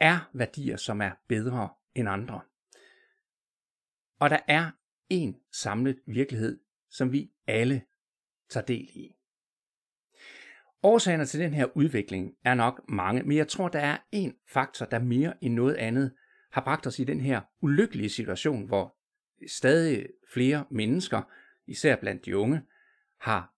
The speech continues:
angstanfald, mangler selvværd, er rodløse og i det hele taget befinder sig i en lang eksistentiel krise.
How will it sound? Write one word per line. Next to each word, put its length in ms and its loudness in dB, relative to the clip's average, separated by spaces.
angstanfald, 640 -4
mangler 220 -2
selvværd, 600 -2
er 80 0
rodløse 640 2
og 280 -2
i 100 -10
det 80 -2
hele 140 2
taget 280 -4
befinder 320 -4
sig 340 -6
i 220 -6
en 300 0
lang 300 -6
eksistentiel 680 -6
krise. 400 -10